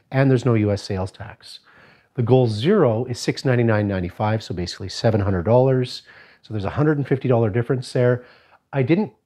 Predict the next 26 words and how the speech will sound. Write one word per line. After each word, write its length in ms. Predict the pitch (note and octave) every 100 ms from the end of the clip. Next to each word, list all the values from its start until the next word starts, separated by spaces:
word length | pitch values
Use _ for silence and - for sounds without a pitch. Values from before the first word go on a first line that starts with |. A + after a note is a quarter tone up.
| -
look 300 | C#3+ D#3 -
to 60 | D3
see 180 | -
if 100 | D3
they 120 | C3+ A2
charge 340 | - C3+ D3
shipping, 400 | - D#3 F3 E3+
so 220 | - C#3
they 120 | A#2+
may 200 | A2+ A#2+
or 60 | B2+
may 100 | B2
not 180 | A#2 A2+
with 200 | A#2 -
that, 260 | A#2+ A#2+ B2+
and 140 | A#2
I 60 | A2+
do 160 | A#2+
believe 260 | B2 A#2+ A2
they 80 | G2
do 140 | G#2+
charge 280 | - G2+ F2+
U 100 | F2+
S 100 | F2+
sales 340 | - A#2 B2
tax. 380 | - B2 A#2+ -